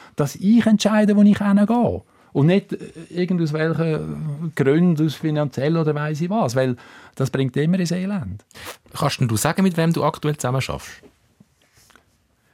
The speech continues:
Speaker 1: Ja, also ganz aktuell. Also der, wo ich jetzt, äh, also ich habe lang mit dem Patrick Rahmen und, äh, natürlich mit dem Jerry.
Speaker 2: Jerry
Speaker 1: Ja.
Speaker 2: Se-, Seoane?
Speaker 1: Ja.
Speaker 2: Noch Kontakt?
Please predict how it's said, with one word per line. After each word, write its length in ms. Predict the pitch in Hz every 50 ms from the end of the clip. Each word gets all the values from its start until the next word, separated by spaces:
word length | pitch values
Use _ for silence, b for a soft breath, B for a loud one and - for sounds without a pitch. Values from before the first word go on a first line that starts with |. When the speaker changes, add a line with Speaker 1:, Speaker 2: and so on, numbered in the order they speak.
| _ _ _ _ _ -
Speaker 1:
Ja, 140 | 98 101 104 107 117
also 240 | 113 - 113 101 107
ganz 260 | 101 104 107 110 -
aktuell. 500 | 110 110 107 - - 101 101 110 113 110
Also 340 | 107 113 107 113 107 - - - _ _ _ _ _ _ _ -
der, 240 | 104 104 107 110 110
wo 100 | 113 113
ich 120 | 107 107
jetzt, 260 | 107 110 107 - -
äh, 300 | 117 107 104 107 107 110 120 - _ _ _ _ _ -
also 340 | 113 104 117 107 110 113 -
ich 180 | - 123 113 101
habe 380 | 107 113 107 104 107 110 - _ _ b b b b b b b b b _ _ -
lang 340 | 110 104 101 101 110 120
mit 140 | 120 110 104
dem 80 | 107 104
Patrick 400 | - 107 101 - 104 101 - -
Rahmen 360 | 101 98 107 127 151 180 226 - _ _ _ _ _ _ _ _ _ _ _ _ _ _ _ _ _ _ _ _ _ _ -
und, 560 | - 101 104 104 104 107 110 107 104 101 107
äh, 100 | 104 104 104 104 104 104 107 107 107 104 107 107 110 117 120
natürlich 300 | 113 104 104 - 104 101
mit 140 | 98 92 -
dem 80 | 98 90 -
Jerry. 320 | 90 87 82 82 92 98 _ _ _ _ _ _ _ _ _ -
Speaker 2:
Jerry 160 | 113 107 101
Speaker 1:
Ja. 120 | 101 101
Speaker 2:
Se-, 160 | 92 87 92
Seoane? 520 | 95 - 110 104 95 90 87 87 87 80 76 _ -
Speaker 1:
Ja. 160 | 87 87 - - _ _ _ -
Speaker 2:
Noch 140 | 107 107 -
Kontakt? 800 | - 107 92 - 98 98 - - - - - - - - _